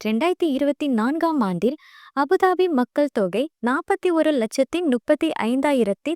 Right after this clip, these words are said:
தொள்ளாயிரத்தி எண்பத்தி ஐந்தாக அதிகரித்துள்ளது. இது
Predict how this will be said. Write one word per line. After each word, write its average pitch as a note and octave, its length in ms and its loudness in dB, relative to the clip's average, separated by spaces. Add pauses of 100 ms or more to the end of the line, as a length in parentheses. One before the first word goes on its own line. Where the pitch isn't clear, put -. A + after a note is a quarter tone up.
தொள்ளாயிரத்தி C4+ 680 2
எண்பத்தி B3 460 0 (100)
ஐந்தாக B3 600 0
அதிகரித்துள்ளது. G3 800 -2 (500)
இது G#3+ 240 -2